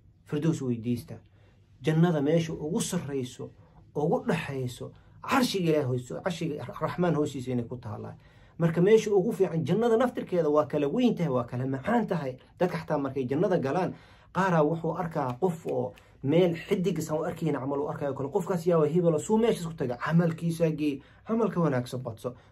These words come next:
Ducadan oo kale badso, suu Ilaahay hadduu hal mar ku aqbalo, jannadaasaa dhex fadhiisanaysaa. Ilaahay hadduu ku aqbalo, jannadaasaa dhex fadhiisanaysaa. Ilaahay weydiisa marka ducadan. Ducadan raba inaan idiinla wadaago maantana waa duco xabiibkeena Muxamed sallallahu alayhi wa sallam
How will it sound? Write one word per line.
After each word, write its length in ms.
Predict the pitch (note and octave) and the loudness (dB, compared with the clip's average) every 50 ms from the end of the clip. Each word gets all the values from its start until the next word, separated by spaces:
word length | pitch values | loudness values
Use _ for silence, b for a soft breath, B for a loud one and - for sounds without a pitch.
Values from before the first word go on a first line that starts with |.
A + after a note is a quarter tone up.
| - | -2
Ducadan 400 | C#3+ D#3+ F#3 G#3 A3+ G#3 G3 F3 | 0 2 4 4 4 4 4 4
oo 60 | E3 | 2
kale 180 | D#3+ - C3+ - | 0 -2 -2 -2
badso, 220 | - C#3 - F#3 | -2 -4 -4 -6
suu 120 | E3+ - D3 | -6 -6 -4
Ilaahay 220 | D3+ D3+ D#3 D3+ C#3+ | -2 0 2 0 0
hadduu 160 | C#3+ D#3 D#3 | 0 -2 0
hal 120 | D#3+ F#3 F3+ | 0 2 2
mar 120 | E3+ D#3+ - | 0 0 -2
ku 100 | - F3 | -2 -2
aqbalo, 320 | E3+ D3 C#3+ C3 C3+ B2 - B B B B B B - | -2 -4 -4 -6 -6 -6 -8 B B B B B B -2
jannadaasaa 440 | E3+ D#3+ E3 E3+ D#3+ D3 B2+ C#3 C3+ | 2 4 4 4 4 2 -2 -4 -8
dhex 100 | B2 - | -8 -8
fadhiisanaysaa. 640 | - - C3+ B2+ B2 - C3 A#2+ A2 G#2+ - - - - - _ _ _ _ - - - - _ | -8 -6 -4 -4 -4 -6 -8 -10 -10 -10 -12 -16 -16 -18 -18 _ _ _ _ -20 -20 -20 -16 _
Ilaahay 240 | - C#3 D3+ D#3 D3+ | 0 2 2 2 2
hadduu 220 | C#3 C3+ C#3 C#3 C3+ | 0 -4 -4 -6 -4
ku 160 | - F3+ F3 | -2 -2 -2
aqbalo, 240 | D#3 C#3+ C3+ C3+ B2+ | -2 -2 -2 -4 -2
jannadaasaa 460 | B2 D3+ E3+ F#3+ F3 D#3+ - - C3 | 0 2 2 2 2 0 -2 -4 -8
dhex 100 | - - - - | -12 -12 -12 -8
fadhiisanaysaa. 560 | C3 B2 A#2+ - - A#2+ A#2 A2 - - - - _ _ - - _ b b b b b b - | -6 -6 -6 -6 -8 -10 -10 -10 -14 -18 -20 -20 _ _ -20 -20 _ b b b b b b -2
Ilaahay 260 | D3+ D3 F#3 F3 E3 | 2 4 6 6 6
weydiisa 400 | D#3 D3+ D3 C3 C3+ C3+ C3 C#3+ | 4 4 2 0 -2 -6 -6 -6
marka 220 | C3 B2+ - - | -6 -6 -6 -8
ducadan. 400 | A#2+ G#2+ B2+ - C3 B2 A#2 G#2 - b b b b b | -10 -10 -10 -10 -10 -10 -10 -12 -14 b b b b b
Ducadan 360 | B2 C3 - E3 F#3 E3 D3+ C3+ | -6 -4 -2 0 0 0 0 -2
raba 140 | C#3 C3+ | -4 -6
inaan 200 | C3+ C#3+ C3+ C3+ | -8 -8 -8 -8
idiinla 240 | C3+ C3 C#3 D3 D3 | -6 -4 -2 0 0
wadaago 300 | C#3+ C3 B2+ B2 A#2+ B2 | 0 0 0 0 0 -2
maantana 300 | C3 C3+ C3 B2 B2+ B2+ | -2 -4 -4 -4 -2 -2
waa 80 | B2 B2 | -2 -2
duco 180 | A#2+ - - A#2 | -2 -2 -4 -4
xabiibkeena 480 | - C#3+ D#3 E3+ E3 E3 - C3+ B2+ | -4 -2 0 0 0 0 -2 -4 -2
Muxamed 340 | B2+ B2+ B2+ - C3+ C#3+ B2+ | -2 -2 -2 -4 -4 -4 -4
sallallahu 360 | - D#3+ D#3 D3 C#3+ C#3+ C#3+ C3 | -4 -4 -4 -2 -2 -2 -2 -2
alayhi 160 | C3 C3+ C3 | -4 -6 -6
wa 0 | |
sallam 220 | B2+ C#3+ C3+ B2+ | -6 -6 -8 -8